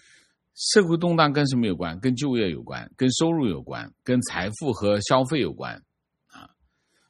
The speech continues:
那进入了长期下行啊，你收入也好，财富也好，消费也好，同时进入长期下行，你的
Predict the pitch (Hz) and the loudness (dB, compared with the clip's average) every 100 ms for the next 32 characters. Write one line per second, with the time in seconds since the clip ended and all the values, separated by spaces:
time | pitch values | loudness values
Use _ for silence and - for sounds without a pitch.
0 | _ 135 131 127 123 117 117 110 175 165 | _ 0 2 4 2 0 -2 -2 -2 0
1 | 147 120 110 - 101 131 135 135 151 117 | 0 0 0 -2 -2 -2 -4 -2 -2 -4
2 | 98 69 62 _ _ _ _ _ - - | -8 -14 -18 _ _ _ _ _ -20 -20
3 | _ _ _ 113 110 101 - 160 160 160 | _ _ _ -4 -4 -4 -2 0 0 0
4 | 135 110 107 98 87 85 87 107 113 139 | 0 0 -2 -4 -8 -8 -6 -8 -6 -4
5 | 107 95 87 76 - 131 127 117 110 82 | -4 -4 -10 -12 -2 -2 -2 -2 -2 -4
6 | 76 64 _ _ _ - - 107 170 160 | -8 -16 _ _ _ -12 -4 0 0 0
7 | 135 113 147 127 104 - 95 98 104 98 | -4 -2 -2 0 -2 -4 -8 -6 -6 -4
8 | 85 82 - - _ _ _ _ _ _ | -6 -8 -14 -20 _ _ _ _ _ _
9 | - 107 101 | -2 -2 2